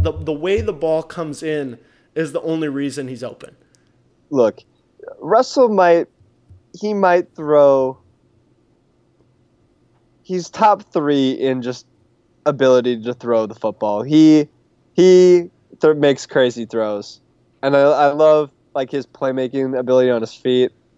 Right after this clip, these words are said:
Speaker 1: They're all dimes. I swear Russell Wilson's
Speaker 2: Yeah.
Speaker 1: deep ball is the prettiest thing in the league. I mean, not Mahomes' deep ball, but, like, the touch on,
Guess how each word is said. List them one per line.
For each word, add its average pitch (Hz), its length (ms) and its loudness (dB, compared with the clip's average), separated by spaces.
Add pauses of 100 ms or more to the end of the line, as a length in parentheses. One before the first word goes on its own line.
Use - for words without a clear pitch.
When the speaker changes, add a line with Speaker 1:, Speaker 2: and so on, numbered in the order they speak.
(680)
Speaker 1:
They're 196 180 -6
all 160 240 -6
dimes. 131 500 -14
I 170 120 -6
swear 170 440 -8
Russell 151 360 -10
Wilson's 143 360 -6
Speaker 2:
Yeah. 82 80 -8
Speaker 1:
deep 139 180 -12
ball 160 220 -2
is 151 160 -8
the 151 120 -16
prettiest 147 500 -10
thing 139 240 -12
in 135 160 -14
the 123 100 -16
league. 117 300 -20 (680)
I 139 120 -8
mean, 139 280 -10
not 127 260 -14
Mahomes' 123 340 -16
deep 127 220 -20
ball, 127 180 -10
but, 127 220 -14
like, 127 180 -12 (240)
the 156 120 -6
touch - 580 -8 (180)
on, 143 400 -4